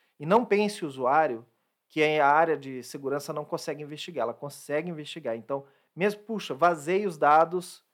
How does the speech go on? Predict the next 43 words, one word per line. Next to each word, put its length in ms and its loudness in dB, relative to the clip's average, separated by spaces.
sem 280 -4
querer. 480 -4
Vou 100 -6
ficar 300 -2
quietinho 520 -8
aqui, 460 -8
porque 200 -10
a 80 6
área 140 4
de 80 -12
segurança 400 -8
nunca 220 -6
vai 100 0
me 120 -6
descobrir. 500 -12
Tem 200 0
maneiras 420 -4
de 100 -14
descobrir, 540 -16
através 340 -4
de 80 -10
várias 380 4
evidências. 800 -12
E 80 -10
aí 360 2
vai 160 -2
ser 140 -8
mais 220 -2
difícil. 380 -18
Então 120 -6
é 40 -4
melhor, 340 2
puxa, 280 -2
vazei 460 4
os 120 -6
dados. 420 2
Vazei 300 -4
sem 180 -8
querer, 220 -6
mandei 280 -4
um 60 0
e-mail 300 0
errado, 560 2